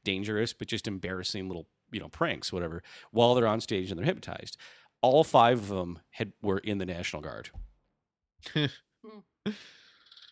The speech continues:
Speaker 2: Just, I, I, I think there's a certain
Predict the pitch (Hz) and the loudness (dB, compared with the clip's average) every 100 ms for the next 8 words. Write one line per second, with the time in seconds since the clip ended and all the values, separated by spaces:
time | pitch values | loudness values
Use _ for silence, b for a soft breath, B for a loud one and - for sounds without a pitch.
0 | B - 147 - 156 - 160 170 185 294 | B -4 -4 -2 -2 -2 -2 -2 0 0
1 | 254 185 170 - - 139 - 147 139 123 | 2 4 2 -2 -6 -6 -2 0 0 -4
2 | 117 113 | -6 -8